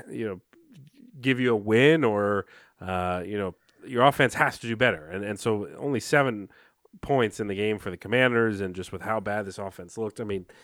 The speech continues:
even on the broadcast, they were talking about, uh, some of these, uh, 'cause you had Tiki Barber and Matt Ryan, uh, as, uh, the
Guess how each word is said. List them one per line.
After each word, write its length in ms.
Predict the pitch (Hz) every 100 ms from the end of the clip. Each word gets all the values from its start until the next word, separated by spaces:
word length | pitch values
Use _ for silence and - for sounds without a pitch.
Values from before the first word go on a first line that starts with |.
| - _ _ _ _ _
even 180 | - 214
on 80 | 208
the 60 | 101
broadcast, 800 | 101 151 180 - 101 73 - - 147 147
they 360 | 156 123 120 110
were 140 | 104
talking 400 | 113 101 95 101
about, 400 | 92 92 90 90 _
uh, 220 | - - -
some 220 | - 110
of 60 | 98
these, 280 | 98 92 - - - -
uh, 100 | 120 -
'cause 180 | - 117
you 80 |
had 260 | 135 117 -
Tiki 280 | - 147 127
Barber 360 | 123 123 120
and 100 | 110
Matt 180 | 107 107
Ryan, 540 | 92 98 107 113 120 107 104 - -
uh, 160 | 113
as, 280 | - 117 101
uh, 420 | - 113 110 110 110
the 400 | 117 107 98